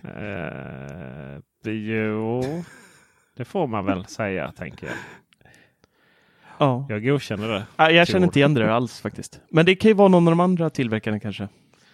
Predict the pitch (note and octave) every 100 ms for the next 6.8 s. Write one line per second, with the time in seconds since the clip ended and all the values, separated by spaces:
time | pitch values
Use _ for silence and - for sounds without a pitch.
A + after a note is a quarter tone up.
0 | - A#2 B2+ A#2+ A#2+ C#3+ C3+ A#2 G#2 A#2+
1 | E3 A2+ A2 - _ - - _ _ -
2 | A2 - - - _ _ _ _ - G#2
3 | - - - - _ _ _ _ _ _
4 | _ _ _ - _ _ _ _ _ _
5 | _ _ - - A2+ - - F#2+ - -
6 | - - _ _ - A2+ -